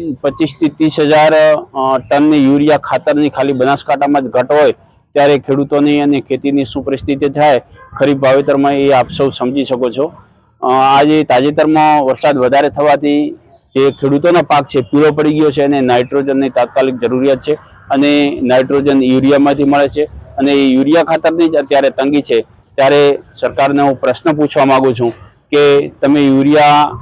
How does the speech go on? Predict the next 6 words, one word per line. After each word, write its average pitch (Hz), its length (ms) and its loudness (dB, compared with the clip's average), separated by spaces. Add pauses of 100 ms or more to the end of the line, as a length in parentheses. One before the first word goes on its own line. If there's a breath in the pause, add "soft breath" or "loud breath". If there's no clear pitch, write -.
સબસિડી 143 480 -2
બંધ 135 300 0
કરી 151 200 2
છે 156 260 0 (460)
કે 147 100 0
ખેડૂતોને 156 920 2